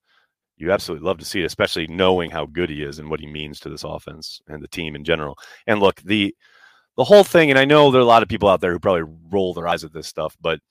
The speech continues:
you know, Aaron Jones, you talk about carrying the G, the man represents the Green Bay Packers in the absolute best way possible. You know, everything he does on the field pales in comparison to all the stuff he does off the field, whether it's his foundation,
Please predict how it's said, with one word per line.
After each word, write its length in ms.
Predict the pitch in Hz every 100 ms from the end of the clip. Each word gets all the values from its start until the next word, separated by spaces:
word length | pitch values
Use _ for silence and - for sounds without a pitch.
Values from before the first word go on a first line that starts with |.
| _ _ _ _ _ _
you 80 | 127
know, 280 | 95 85 - _ _ _ _ _ _ -
Aaron 300 | 127 151 147
Jones, 380 | 127 139 123 101
you 40 |
talk 200 | 107 147
about 180 | 123 104
carrying 320 | 135 135 120
the 80 | 104
G, 240 | 95 127 101
the 80 |
man 260 | 110 147 143
represents 680 | 113 - 95 85 113 113 -
the 100 | 92
Green 160 | 92
Bay 140 | 82 82
Packers 480 | - 85 82 78 78
in 80 |
the 120 | 80 -
absolute 480 | 90 85 - 82 73
best 260 | - 76 -
way 160 | 73 71
possible. 460 | - - - _ _ _ _ _ _ _
You 100 | 82
know, 300 | 80 78 71 _ 127
everything 320 | 135 139 120
he 100 | 113
does 260 | 107 90 -
on 220 | 117 120
the 80 | 101
field 420 | - 85 82 76 - _ _ _ _
pales 300 | 147 160 123
in 80 | 113
comparison 480 | 98 101 98 - 101
to 60 |
all 140 | 92 120
the 60 |
stuff 160 | 131 143
he 80 | 135
does 160 | 143
off 240 | 165 185 -
the 80 |
field, 300 | - - - _ _ _ _ _ _
whether 220 | 92 95
it's 120 | 82
his 140 | 87 -
foundation, 680 | 92 82 110 123 120 113